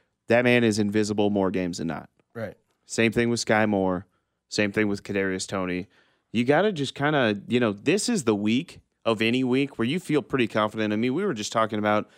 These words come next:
Speaker 1: if the Chiefs' best skill position player and, you know, the greatest tight end to ever do it doesn't play, we're not worried about it at all
Speaker 2: Mm-hmm.
Speaker 1: because the Broncos are that bad. This is a game where I would just go out there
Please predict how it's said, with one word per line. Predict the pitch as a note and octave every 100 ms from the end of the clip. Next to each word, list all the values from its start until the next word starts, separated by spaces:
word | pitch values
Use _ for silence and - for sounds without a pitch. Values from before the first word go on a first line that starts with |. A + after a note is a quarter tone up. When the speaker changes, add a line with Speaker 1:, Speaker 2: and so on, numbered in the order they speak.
| _ -
Speaker 1:
if | A2
the | G#2+
Chiefs' | G2+ F3+ C3
best | G2+ A2+ C#3 -
skill | B2+ B2
position | A#2+ G#2+ A2 A2
player | G2+ G#2 G#2+ G#2
and, | G2 F#2 _ _
you | G#2+
know, | G#2+
the | G2+
greatest | B2 B2+ -
tight | B2 A2+
end | A2
to | G#2+
ever | G#2 G2
do | A2 G#2
it | F#2+ - _ _
doesn't | A#2 G#2+ G#2
play, | - A#2 A#2+
we're | A2 B2
not | A#2
worried | G#2 G#2 G2+
about | G2 F#2
it |
at | F2 C#2+
all | B1+ _ _ _
Speaker 2:
Mm-hmm. | -
Speaker 1:
because | G#2+ A2+
the | G#2
Broncos | A2+ B2 B2 G#2+
are | G2+
that | G#2 G2+
bad. | G2+ E2+ C#2+ - - _
This | D#3 G3+
is | G3
a |
game | D3+ E3 F3+
where | D#3+
I | D#3 G#3
would | E3
just | C3+ C3+ -
go | C#3+ D#3
out | D#3
there | D#3+ E3+